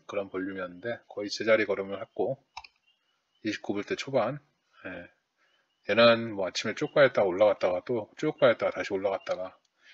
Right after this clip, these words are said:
계속 이런 불안한, 예, 프라이스 액션을 보여주는데, 예, 아직도 좀 많이 불안하죠. 전반적으로 봤을 때 큰 뉴스가 있을 게 없으니까, 아, 오월 달까지는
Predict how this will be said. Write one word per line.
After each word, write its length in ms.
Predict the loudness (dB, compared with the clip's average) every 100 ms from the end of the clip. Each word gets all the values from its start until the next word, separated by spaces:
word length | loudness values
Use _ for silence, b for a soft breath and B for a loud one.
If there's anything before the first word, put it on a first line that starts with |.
| b b
계속 360 | 2 4 6 4
이런 280 | 4 2 -2 2
불안한, 600 | 8 10 8 6 0 -14 _ _ -14
예, 80 | -12
프라이스 340 | 0 0 2
액션을 320 | 0 2 0 2
보여주는데, 560 | 0 0 -4 -2 -4 -4 -8
예, 40 | -4
아직도 600 | -6 -4 0 2 2 0
좀 160 | -4 0
많이 200 | 2 2
불안하죠. 580 | 8 10 10 8 2 -2 _
전반적으로 460 | -6 -2 2 0 0
봤을 260 | -8 -12 -6
때 200 | -4 -6 _ -6
큰 440 | -2 -2 -2 -4
뉴스가 580 | -4 -2 8 10 10 6
있을 420 | 2 0 4 4 4
게 140 | 4
없으니까, 680 | 4 2 0 2 2 0 -6
아, 120 | -8 -8
오월 360 | -4 0 0
달까지는 600 | 4 2 2 -2 -4 -10